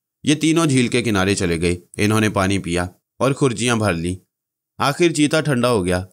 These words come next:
उन्होंने तीर उसके बदन से निकालने की कोशिश की, लेकिन दो तीर टूट गए, बाकी निकल आए। उन्हें मिट्टी और पानी से साफ करके वो वहां से चल दिए। ये सब घर से चले थे, तो इनमें बड़ा हौसला और जज्बा था। मारे जोश के फटे पड़ते थे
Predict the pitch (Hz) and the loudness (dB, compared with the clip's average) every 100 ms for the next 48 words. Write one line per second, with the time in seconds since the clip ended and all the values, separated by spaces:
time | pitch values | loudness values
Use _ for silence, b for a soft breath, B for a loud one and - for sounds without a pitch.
0 | - 113 123 123 107 107 113 - 101 92 | -2 2 4 2 2 2 2 0 0 0
1 | 104 113 104 98 95 101 104 90 95 92 | 0 0 0 0 -2 -2 -4 0 0 0
2 | 90 85 90 - _ _ _ 110 123 139 | -2 -2 -4 -6 _ _ _ -2 2 2
3 | 127 104 107 104 98 82 90 82 90 92 | 4 2 2 2 0 2 0 0 0 -2
4 | - 101 104 107 95 87 85 87 - _ | -4 -2 -2 -4 -6 -4 -6 -8 -12 _
5 | _ _ - 156 160 151 156 156 139 131 | _ _ 0 2 4 2 2 2 2 0
6 | 131 123 113 110 107 101 95 104 98 95 | 0 0 0 -2 -2 -4 0 0 2 0
7 | 104 101 98 98 87 85 92 - _ _ | 0 0 -2 -2 -2 -2 -6 -8 _ _
8 | _ _ _ 117 147 160 156 131 123 120 | _ _ _ 0 2 2 0 0 0 2
9 | 139 120 101 110 123 120 110 113 101 101 | 0 2 2 2 0 2 2 2 2 2
10 | 107 107 95 - 107 - 104 90 87 90 | 0 0 -2 0 0 0 -2 0 -2 -2
11 | 90 98 92 - _ _ _ - 92 98 | -2 -2 -4 -6 _ _ _ -6 -2 0
12 | 110 101 95 92 113 - 104 110 95 - | 0 0 -2 -2 -2 -2 -2 -2 -4 -4
13 | 87 82 92 | -6 -4 -6